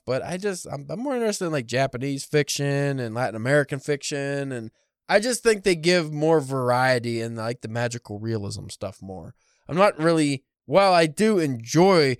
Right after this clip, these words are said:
some of the bleakness of, like, Dickens, you know, Great Expectations, or the fucking, you know, the Twin City bullshit, whatever. Like, I just,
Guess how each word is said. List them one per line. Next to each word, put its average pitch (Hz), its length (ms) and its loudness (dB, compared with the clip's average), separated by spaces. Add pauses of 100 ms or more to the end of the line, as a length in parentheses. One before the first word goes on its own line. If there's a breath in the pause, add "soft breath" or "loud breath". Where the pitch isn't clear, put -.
some 135 220 -4
of 131 80 -2
the 113 80 -4
bleakness 127 540 -2
of, 117 100 -6
like, 113 220 -4
Dickens, 117 540 -6
you 120 120 -6
know, 107 120 -4
Great 120 220 0
Expectations, 110 920 -4
or 107 540 -6 (100)
the 104 140 -12
fucking, 104 760 -10
you 110 120 -16
know, 98 200 -14
the 101 220 -16
Twin 107 320 -10
City 104 300 -8
bullshit, 104 480 -12
whatever. 107 420 -4
Like, 123 180 -4
I 196 140 4
just, 196 260 -4